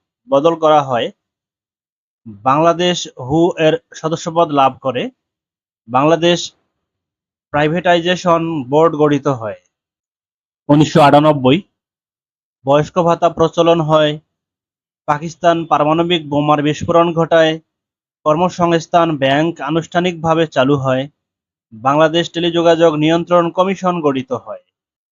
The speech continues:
উনিশশো নিরানব্বই, ইউরো মুদ্রা চালু হয়। সাহিত্যে নোবেল পেয়েছেন গুন্টার গ্রাস। ম্যাকাও চীনের কাছে হস্তান্তর করে। এএপিপি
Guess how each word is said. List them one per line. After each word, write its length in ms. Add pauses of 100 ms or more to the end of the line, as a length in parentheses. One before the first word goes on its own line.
(520)
উনিশশো 320
নিরানব্বই, 720 (420)
ইউরো 340
মুদ্রা 520
চালু 340
হয়। 320 (720)
সাহিত্যে 640
নোবেল 380
পেয়েছেন 680
গুন্টার 480
গ্রাস। 600 (840)
ম্যাকাও 460
চীনের 580
কাছে 280
হস্তান্তর 680
করে। 320 (1400)
এএপিপি 1080